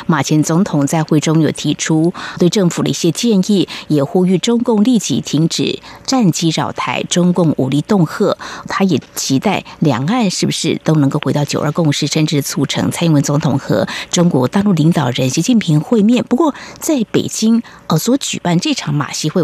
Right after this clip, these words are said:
五周年学术研讨会，大致上有哪些人参加？同时有哪些立场谈话是值得关注的呢？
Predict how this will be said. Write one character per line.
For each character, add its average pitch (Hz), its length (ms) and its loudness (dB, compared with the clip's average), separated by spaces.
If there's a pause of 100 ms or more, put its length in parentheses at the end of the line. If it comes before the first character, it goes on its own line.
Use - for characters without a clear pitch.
五 131 80 2
周 226 200 0
年 165 140 2
学 143 160 -2
术 170 140 0
研 139 220 0
讨 - 260 -6
会， - 260 0 (420)
大 285 120 2
致 240 120 0
上 190 260 0
有 143 140 2
哪 143 100 -2
些 165 180 -2
人 127 120 0
参 151 220 -2
加？ 156 240 -2 (220)
同 190 120 2
时 190 120 2
有 151 60 4
哪 131 120 0
些 - 140 0
立 170 120 2
场 127 180 -4
谈 123 200 -2
话 160 200 -2
是 143 120 0
值 135 140 0
得 127 100 0
关 131 220 2
注 127 180 0
的 95 120 -2
呢？ 76 260 -2